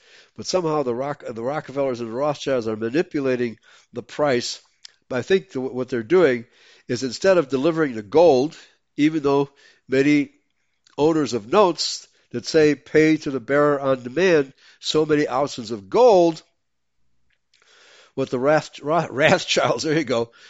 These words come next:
what the Rothschilds do instead is, "Here, we'll give you another note that's even worth more gold," <laughs> right? So hedging the bet for the future, right?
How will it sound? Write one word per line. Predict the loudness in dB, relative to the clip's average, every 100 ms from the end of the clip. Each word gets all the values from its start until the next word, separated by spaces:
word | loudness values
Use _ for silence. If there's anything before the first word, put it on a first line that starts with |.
| -16
what | -4 -4
the | -4
Rothschilds | 2 4 4 2 0 0 0 -2
do | 2 4 4
instead | 0 0 4 6 4 0 -10 -20 _
is, | -8 0
"Here, | 4 8 8 6 0 -8 _ -20 -2
we'll | 0 2
give | 0 0
you | 2 2
another | 4 4 4
note | 2 2 2
that's | 0 0
even | 0 2 0 -4 -2
worth | 0 0 -2
more | 0 4 6 6
gold," | 2 2 0 -4 -10 -20 -20
<laughs> | -2
right? | -2 2 0 4 4 4 2 -10 -10 _ -20 -20 -20 -14
So | 0 4 6 4 -4
hedging | 2 4 6 2
the | 0
bet | 2 2 2
for | -2 -2
the | -2
future, | -2 -4 -4 -2 0 0 -4 -10 _ _
right? | 2 2